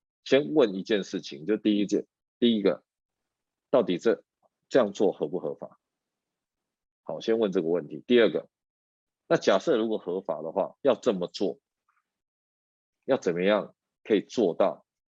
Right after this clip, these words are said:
万一有劳资纠纷，公司可以站得住脚？那假设你是属于劳工的身份，你应该要做什么事情？然后你是H R的同仁，你应该做什么事情？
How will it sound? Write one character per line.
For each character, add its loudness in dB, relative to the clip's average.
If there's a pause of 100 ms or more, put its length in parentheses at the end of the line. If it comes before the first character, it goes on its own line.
(120)
万 2
一 -4
有 2
劳 -2
资 -6
纠 0
纷， -6 (320)
公 2
司 -2
可 0
以 -2
站 0
得 -6
住 -4
脚？ -10 (760)
那 2 (280)
假 4
设 2
你 -4
是 -2
属 -6
于 -2
劳 4
工 0
的 -2
身 -2
份， -2 (720)
你 -2
应 0
该 4
要 4
做 2
什 -10
么 -16
事 -8
情？ -14 (600)
然 4
后 2
你 0
是 -4
H 0
R -2
的 -10
同 -10
仁， -6
你 0
应 0
该 6
做 2
什 -4
么 -18
事 -10
情？ -10